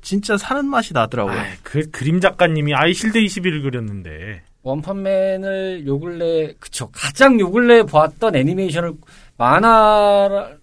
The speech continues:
Speaker 3: 원작으로 하는 걸 다 포함해보면 저는 원펀맨이었던 것 같아요. 땡플릭스에서 있길래, 어,
Speaker 2: 음.
Speaker 3: 재밌게 잘 봤습니다. 이 기까지 좀 있었죠?
Speaker 2: 이
Speaker 1: 이게
Speaker 2: 기까지가 나왔고요. 예, 넷플릭스에서 이제 이 기까지 같이 계약을
Speaker 1: 이게
Speaker 2: 했죠.
Speaker 1: 아마 일 기에서 뭐였더라?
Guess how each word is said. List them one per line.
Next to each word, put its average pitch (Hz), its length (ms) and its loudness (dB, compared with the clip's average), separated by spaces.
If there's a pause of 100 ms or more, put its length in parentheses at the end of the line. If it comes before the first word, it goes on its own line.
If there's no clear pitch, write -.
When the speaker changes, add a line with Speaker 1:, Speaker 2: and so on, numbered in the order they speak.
Speaker 3:
원작으로 170 460 0
하는 175 200 -8
걸 165 200 -4
다 - 180 -20
포함해보면 160 580 -2
저는 196 260 -4
원펀맨이었던 151 540 -6
것 101 120 -14
같아요. 98 120 -16 (400)
땡플릭스에서 202 720 -2
있길래, 127 460 -8 (140)
어, 123 120 -6
Speaker 2:
음. 131 160 -4
Speaker 3:
재밌게 131 220 0
잘 113 140 -4
봤습니다. 98 380 -14
이 127 120 -4
기까지 202 400 0
좀 165 80 -4
있었죠? 120 520 -8 (280)
Speaker 2:
이 151 100 -2
Speaker 1:
이게 214 140 0
Speaker 2:
기까지가 226 560 2
나왔고요. 139 600 0
예, 143 200 0
넷플릭스에서 156 600 -4
이제 127 160 -2
이 120 140 -4
기까지 143 240 -2
같이 107 200 -14
계약을 107 220 -8
Speaker 1:
이게 175 100 2
Speaker 2:
했죠. 202 80 6
Speaker 1:
아마 185 220 4
일 156 360 -6
기에서 226 480 -4
뭐였더라? 123 560 -12